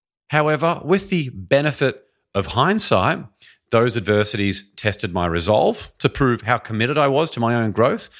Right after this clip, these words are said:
and how badly I wanted what I was going after. It made me more resourceful, so I developed skills and relationships that could attract everything that I needed. And perhaps most importantly, it made me more resilient,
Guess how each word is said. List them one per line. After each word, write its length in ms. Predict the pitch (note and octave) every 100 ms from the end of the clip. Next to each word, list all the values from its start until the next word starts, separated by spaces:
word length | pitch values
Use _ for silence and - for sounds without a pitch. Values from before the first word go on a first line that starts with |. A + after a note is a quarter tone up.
| -
and 100 | G#2+
how 140 | A#2+
badly 480 | F#2+ G2+ A2 B2+ B2
I 80 | G2+
wanted 400 | F#2+ A2+ A#2+ G#2 G2
what 160 | A2
I 60 | G#2+
was 140 | G2+
going 300 | A#2 G#2 G2
after. 400 | F#2+ G#2+ - G#3 - - - - - -
It 160 | B2+
made 240 | B2+ B2 A2+
me 320 | A#2+ G#2+ F#2+
more 380 | A#2 A2+ G#2 -
resourceful, 880 | F2+ A2+ F2+ A2 B2+ - G3 C#4 - _ _ _
so 200 | - C#3
I 60 | B2
developed 380 | G#2+ A#2 A2 -
skills 600 | - - B2 D#3+ F#3 -
and 240 | C3 F#2+
relationships 800 | F2+ E2+ A2+ - D3 - C#3+ -
that 120 | A2+
could 120 | - A2+
attract 540 | - - B2 C#3 - - _ -
everything 420 | B2 A#2+ A#2+ A2
that 100 | F#2+
I 80 | F#2
needed. 440 | E2+ F#2+ E3 G3 - - - _ _ -
And 140 | E3
perhaps 320 | F3+ G3 -
most 260 | F#3+ F3+ -
importantly, 760 | F3+ - F#3+ F3+ D#3 A2+ B2+ - _
it 160 | - C3
made 240 | D3 D#3
me 160 | C3+ D3
more 320 | C#3+ C3 C3 - _ -
resilient, 840 | - C3+ G#2 C#3+ D3 B2 G2+ -